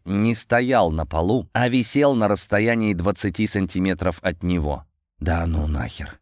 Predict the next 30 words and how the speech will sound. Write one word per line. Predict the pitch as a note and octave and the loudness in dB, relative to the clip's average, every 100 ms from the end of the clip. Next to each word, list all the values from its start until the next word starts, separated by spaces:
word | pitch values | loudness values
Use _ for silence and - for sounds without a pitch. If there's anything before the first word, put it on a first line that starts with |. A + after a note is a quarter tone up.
| - | -2
Я | G2 A2 | 2 4
вошел | A2 G#2+ A#2 G#2 | 4 2 2 2
в | - | 0
кухню, | A2+ A2+ G#2 G2 | -2 0 0 0
которая | F#2 G2 F#2+ F#2+ | 0 2 2 2
оказалась | F#2+ F2 G2+ F#2+ F2 | 2 0 2 0 0
не | G2+ G2 | -2 -2
сильно | - G#2+ G2 F2+ | 0 0 2 0
просторной, | F#2+ F2 - B2+ G#2 D#2+ C#2+ - | 0 -2 0 0 2 0 -4 -4
отодвинул | F2 G2+ F2+ A2+ A2+ G#2+ G2+ | 0 0 0 0 2 2 4
Ларису | F2+ F#2+ - | 2 2 -2
в | F2 | -6
сторону. | - - F#2+ D2+ C#2 C2+ - | -8 -2 0 0 -4 -8 -6
Потом | - D3 A#2+ | 0 0 -2
встал | - B2+ B2+ | -2 2 4
на | A#2 A2 | 2 0
колени, | A2+ A2+ B2 A2 | 2 2 2 2
наклонился | G2+ G2 G2+ G#2 A#2 A2+ A2 G#2+ | 0 2 2 2 0 0 2 2
и | - G2+ F#2+ | 2 2 2
заглянул | E2+ G2+ F2+ F#2+ F#2+ F#2+ E2+ | 2 0 2 2 2 2 0
под | F2 - | -2 -2
плиту. | - E2+ D#2+ D2 C2 - _ | 0 0 0 -4 -6 -12 _
Естественно, | E2 F2 F2 - C3 - F2+ D2+ | -2 0 0 0 0 0 -4 -4
там | F2 E2+ | -2 0
было | F2 F2+ | 0 0
именно | - G#2 G2 F#2 F2 | 0 2 2 2 0
то, | F2 A2+ | 2 0
что | B2+ - G2+ | 0 0 2
и | G2 | 4
ожидалось. | F#2 E2+ D#2+ D2 C#2 C2 - | 2 0 -2 -2 -2 -6 -14